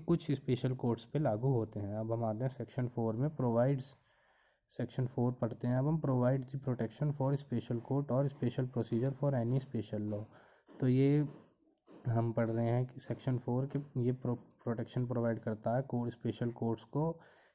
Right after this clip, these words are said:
स्पेशल प्रोसीजर और any special law से। They shall have the overriding effect regarding the special jurisdiction, any special tribunal or forum। तो इसके पास एक ओवरराइडिंग इफेक्ट है सेक्शन फ़ोर के पास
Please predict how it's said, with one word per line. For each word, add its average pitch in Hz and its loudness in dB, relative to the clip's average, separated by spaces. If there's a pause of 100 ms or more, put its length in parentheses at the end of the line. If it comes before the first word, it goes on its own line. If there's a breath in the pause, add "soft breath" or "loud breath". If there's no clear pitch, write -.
(160)
स्पेशल 123 0
प्रोसीजर 120 0
और 143 4
any 131 2
special 131 0
law 110 2
से। 101 -8 (500 soft breath)
They 127 4
shall 147 4
have 123 4
the 139 2
overriding 123 4
effect 135 -2
regarding 120 2
the 131 2
special 127 0
jurisdiction, 117 -2
any 127 2 (680 soft breath)
special 127 0
tribunal 123 2
or 139 4 (140)
forum। 107 0 (720 loud breath)
तो 135 0
इसके 131 0
पास 127 2
एक 143 -2
ओवरराइडिंग 123 2
इफेक्ट 117 -2
है 131 4
सेक्शन 131 -4
फ़ोर 120 0
के 123 -4 (100)
पास 156 2